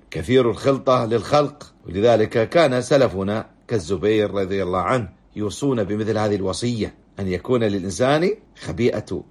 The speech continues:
عمل صالح لا يطلع عليها إلا الله تعالى، لأن الإخلاص ما خلص عملاً إلا عظمه، ولأن اطلاع الناس على العمل له ضريبته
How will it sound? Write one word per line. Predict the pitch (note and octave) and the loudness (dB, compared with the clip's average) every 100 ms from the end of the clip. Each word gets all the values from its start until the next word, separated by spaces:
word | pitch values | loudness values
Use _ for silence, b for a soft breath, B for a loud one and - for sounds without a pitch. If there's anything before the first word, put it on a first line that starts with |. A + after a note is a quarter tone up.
| - | -6
عمل | F#2 A#2+ A2+ G2 F2 | -2 2 2 2 0
صالح | - G#2 F2+ - - _ - | -2 -2 -2 -6 -18 _ 0
لا | A#2 | 4
يطلع | D3 C#3+ C3+ B2 | 4 2 2 2
عليها | G2+ A#2+ C#3 C#3 C#3 | 4 4 4 4 2
إلا | D#3 C#3 | 2 2
الله | A#2+ A#2+ C3 - - - | 2 2 2 0 -12 -8
تعالى، | F#2+ G#2+ F2+ D#2 _ - | -2 0 -2 -6 _ -10
لأن | G2+ G#2+ | -6 -4
الإخلاص | G2 F#2+ A2+ D#3 F3+ F#3 - - | -6 -4 2 4 2 -2 -14 -10
ما | A2 | -8
خلص | B2 F3+ E3 - | -2 0 0 0
عملاً | C3 C#3+ D#3+ C#3 E3+ E3 - | 0 0 0 0 0 -4 -8
إلا | D#3+ D#3+ F3+ - | -4 2 2 4
عظمه، | C#3+ A#2+ C3 A#2+ F2+ D#2 - F#2+ | 0 2 0 0 -4 -8 -14 -4
ولأن | G2+ G#2+ B2 B2+ | 0 0 0 0
اطلاع | B2 C3+ D#3+ C#3 | 0 2 4 4
الناس | D3 D3+ F3 - | 2 2 2 0
على | A2 D#3 | 0 2
العمل | C#3 D3 F3+ G#3+ - _ _ C3+ | 2 2 2 2 0 _ _ 0
له | D3+ D#3 | 2 2
ضريبته | D3 D3+ D#3+ F3 F3 C3+ D#2 | 4 4 4 4 2 -2 -4